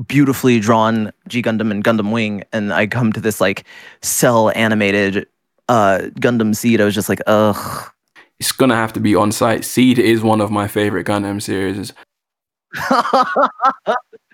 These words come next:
Speaker 2: The original Seed, anyway. I really, really, really like it. Again, mostly because of the aesthetics, but the story as well. And I genuinely like Kira Yamato as a protagonist, even though I know a lot of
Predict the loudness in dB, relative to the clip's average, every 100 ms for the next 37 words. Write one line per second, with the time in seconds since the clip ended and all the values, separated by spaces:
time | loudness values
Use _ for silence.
0 | _ _ _ _ 0 2 4 4 4 2
1 | 0 0 0 -2 -2 0 0 0 2 2
2 | 2 2 2 0 0 0 0 0 -2 -4
3 | -6 -6 0 0 0 -2 2 4 2 0
4 | -4 -2 -4 -2 -4 -4 -2 0 -2 -6
5 | -4 -4 -4 -6 -2 -2 0 -2 0 0
6 | 0 0 0 2 2 4 4 4 4 0
7 | 0 2 4 4 4 2 0 -4 -14 -6
8 | -2 -2 -2 -2 -2 -2 -4 -6 -2 0
9 | 2 2 2 2 4 2 2 2 0 -2
10 | -4 -8